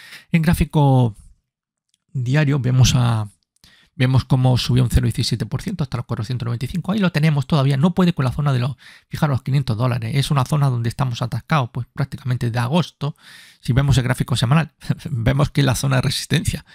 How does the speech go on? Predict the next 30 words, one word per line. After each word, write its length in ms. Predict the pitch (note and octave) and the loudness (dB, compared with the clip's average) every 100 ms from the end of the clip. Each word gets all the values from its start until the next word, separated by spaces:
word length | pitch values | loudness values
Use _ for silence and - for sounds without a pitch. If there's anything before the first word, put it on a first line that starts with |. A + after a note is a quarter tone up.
| - _ | -20 _
de 80 | B2 | -2
ese 160 | - A2+ | 0 0
rango 280 | A#2+ A2+ | 0 0
lateral, 420 | C3 A#2 - E3 - | -2 0 0 0 -2
cuatrocientos, 720 | B2 C3 - D#3 B2+ E3 - | -6 -4 0 0 0 -8 -8
quinientos 460 | A#2+ A#2+ A#2+ B2+ | -4 -2 0 2
dólares, 300 | C3 C3 C3 - - - - | 2 2 -2 -6 -20 -8 0
y 60 | |
ahí 120 | D3 | 2
estamos 320 | F3 - D#3+ - | 2 0 0 2
todavía 260 | D3+ C#3+ | 2 2
a 20 | |
la 80 | A#2 | 0
espera. 340 | A2 - - - - - - | 0 -2 -2 -14 -20 -20 -4
Aquí 120 | A#3 | 0
lo 80 | G#3+ | 2
importante, 500 | - - F3 D#3+ D3+ | 2 0 -2 0 2
obviamente, 560 | C3+ B2 C#3 C3 D3 | 2 2 0 2 0
para 220 | - A#2+ | 0 -2
un 100 | B2 | 0
inversor 460 | B2 A#2 - B2 A#2 | 0 -2 0 0 0
de 280 | A2+ A#2 A#2+ | -2 -4 -2
medio 240 | B2 A#2+ | -2 -2
plazo, 280 | A#2+ C3 B2 | 0 0 -2
como 140 | C#3 | -2
ya 80 | A#2+ | -2
he 40 | A#2+ | -2
dicho 260 | - - | -4 -6
otras 180 | A#2 A#2+ | -4 -2
veces, 320 | B2 - C3 | 0 0 -2